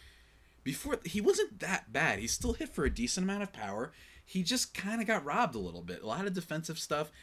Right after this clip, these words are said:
and again, with the Mets just not being as good. So that's why Michael Conforto is one for me. I think this guy could easily hit twenty-five home runs at minimum.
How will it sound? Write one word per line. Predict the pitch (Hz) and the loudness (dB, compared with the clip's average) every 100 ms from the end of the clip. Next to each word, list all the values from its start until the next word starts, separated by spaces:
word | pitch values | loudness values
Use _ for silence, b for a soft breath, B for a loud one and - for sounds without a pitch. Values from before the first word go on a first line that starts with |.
| B B | B B
and | 131 | -2
again, | 160 151 113 | 2 2 2
with | 120 120 | 0 0
the | 123 | 0
Mets | 156 135 - | 2 0 0
just | - 110 | -4 -4
not | 120 117 | -4 -4
being | 120 113 | -2 -2
as | 104 | -2
good. | 117 113 - b b b b | 0 0 -2 b b b b
So | - | 0
that's | 170 185 | 2 4
why | 226 | 6
Michael | 208 185 | 6 4
Conforto | 165 156 165 151 | 2 2 6 6
is | 117 | 6
one | 139 | 2
for | 160 | 0
me. | 98 92 | 0 2
I | 131 | 2
think | 160 226 | 2 0
this | 196 - | 0 0
guy | 156 | 0
could | 135 113 | 0 -2
easily | 110 117 120 | 0 2 2
hit | 113 110 | 0 -2
twenty-five | - 104 101 98 98 | -2 -2 0 -2 -2
home | 98 | -2
runs | 98 95 | -2 -2
at | - | -4
minimum. | 92 90 92 | -2 -2 -2